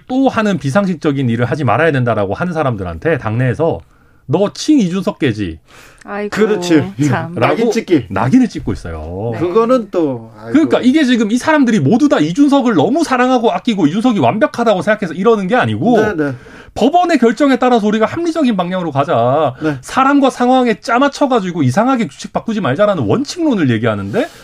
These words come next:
Speaker 1: 걷다 대고 "너 친 이준석 계지?"라고 해버리면은 제대로 된 토론이 되겠습니까?
Speaker 3: 천하람 위원이 이준석 대표가 이렇게 얘기하고 또 언행에 대해서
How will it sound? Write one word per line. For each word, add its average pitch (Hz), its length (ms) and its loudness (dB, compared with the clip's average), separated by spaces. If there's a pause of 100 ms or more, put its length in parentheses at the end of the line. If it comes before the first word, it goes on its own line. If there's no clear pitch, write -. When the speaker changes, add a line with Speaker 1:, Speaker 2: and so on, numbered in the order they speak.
Speaker 1:
걷다 277 260 4
대고 247 240 2
"너 202 300 2
친 285 200 0
이준석 208 340 -2
계지?"라고 156 480 0
해버리면은 160 640 -2
제대로 233 320 0
된 175 100 -6
토론이 226 240 -6
되겠습니까? 120 400 -8
Speaker 3:
천하람 262 540 4
위원이 190 640 0
이준석 226 540 0
대표가 175 540 0
이렇게 143 440 2
얘기하고 151 540 2
또 143 140 4
언행에 196 340 2
대해서 156 320 0